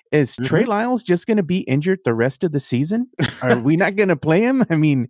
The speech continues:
Speaker 2: It lo-, it
Speaker 1: 'cause
Speaker 2: looks that way. I mean,
Speaker 1: <laughs>
Speaker 2: that is the, one of the most lingering injuries he's probably ever had. Look, there was a report that he wanted out of San Antonio, reportedly. Don't know if it's true or not, but that was the report.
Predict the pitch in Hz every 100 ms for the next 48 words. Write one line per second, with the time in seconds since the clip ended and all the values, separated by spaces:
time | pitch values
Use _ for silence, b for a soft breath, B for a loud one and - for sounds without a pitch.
0 | - 180 - 277 185 147 156 190 208 165
1 | 143 139 135 127 143 127 117 123 135 135
2 | 185 160 120 135 143 160 147 143 127 123
3 | 156 160 151 147 143 143 135 131 131 135
4 | 127 127 120 131 131 143 139 B B B
5 | - 131 131 143 139 127 120 131 135 120
6 | 127 123 113 b b b b - 127 127
7 | 113 110 131 135 131 117 113 113 110 104
8 | 104 104 _ _ _ _ _ _ _ _
9 | _ - 95 - 175 117 92 - - _
10 | - 95 92 123 139 151 156 127 95 -
11 | - 95 90 82 113 151 185 196 104 104